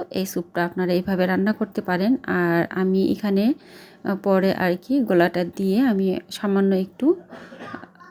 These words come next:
চিনি দিয়ে দিব। আর এখানে আমার, আহ, কোনো লবণ দিতে হবে না, প্যাকেটের ম-, এইটাতেই স্যুপ যেই পাউডারটা থাকে সেখানে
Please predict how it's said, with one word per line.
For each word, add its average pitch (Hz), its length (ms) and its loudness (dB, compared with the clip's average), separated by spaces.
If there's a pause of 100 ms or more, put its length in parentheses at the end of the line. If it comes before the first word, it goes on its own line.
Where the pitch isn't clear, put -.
(580)
চিনি 214 300 0
দিয়ে 202 240 -2
দিব। 196 240 -6 (920)
আর 208 240 2
এখানে 214 400 2
আমার, 202 340 2
আহ, 196 400 -4
কোনো 208 320 0
লবণ 202 380 2
দিতে 202 220 0
হবে 208 300 2
না, 196 180 2
প্যাকেটের 190 600 -2 (300)
ম-, 185 260 0
এইটাতেই 185 600 -2
স্যুপ 190 280 -6 (300)
যেই 175 280 2 (1200)
পাউডারটা 208 420 2
থাকে 202 340 -4
সেখানে 196 380 0